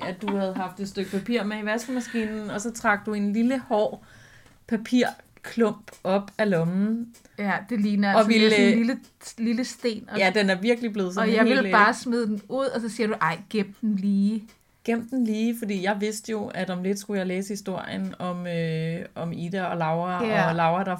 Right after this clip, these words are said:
Speaker 1: fisker en, øh, en, en lille tør <laughs> serviet op af lommen, som på ingen måde kan hamle op med kattelort. <laughs>
Speaker 2: Nej, jeg, jeg tænker, vi tager et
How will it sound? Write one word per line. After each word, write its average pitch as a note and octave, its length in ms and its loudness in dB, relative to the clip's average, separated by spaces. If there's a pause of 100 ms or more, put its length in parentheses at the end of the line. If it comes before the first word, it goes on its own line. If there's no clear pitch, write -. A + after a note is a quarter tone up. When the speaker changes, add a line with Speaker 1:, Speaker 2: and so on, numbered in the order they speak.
Speaker 1:
fisker E3 320 -2
en, E3 360 -2
øh, D3 360 -4
en, E3 360 -6
en F3+ 180 -4
lille G3+ 380 2
tør F3+ 520 2
<laughs> - 160 -20
serviet A3 760 4 (600)
op G#3 180 8
af A#3 160 8
lommen, G3+ 380 4
som A3+ 200 0
på A#3 180 0
ingen B3+ 240 2
måde G3+ 440 4
kan F#3+ 300 0 (220)
hamle F#3 360 0
op F3 160 0
med G3 120 -2
kattelort. F3+ 520 0
<laughs> B3 60 2 (160)
Speaker 2:
Nej, - 280 6 (140)
jeg, A#3 120 2 (140)
jeg B3+ 120 2
tænker, C4 340 0
vi A#3+ 120 -2
tager G#3+ 220 -2
et G3+ 100 -4